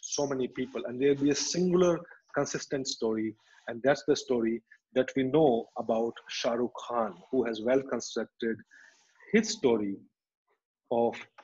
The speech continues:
coming from a, a small time outside Bollywood to becoming this king of Bollywood, right? And he tells this story. He doesn't shy away from it, right? He makes sure people know that story, and he consistently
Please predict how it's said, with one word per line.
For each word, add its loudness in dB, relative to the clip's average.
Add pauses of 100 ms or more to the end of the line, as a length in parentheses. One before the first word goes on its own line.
(160)
coming 0
from 0
a, 0 (360)
a -6
small 4 (140)
time -2 (140)
outside 4
Bollywood 0
to -4
becoming -2
this -4
king -2
of -4 (100)
Bollywood, -4
right? -4 (420)
And 4
he 4
tells 4
this 0
story. -4 (460)
He -8
doesn't -2
shy 4
away 2
from -8
it, -16
right? -4 (120)
He 0
makes 0
sure 4 (360)
people 0
know 2
that 0
story, -4
and -4
he -6
consistently -6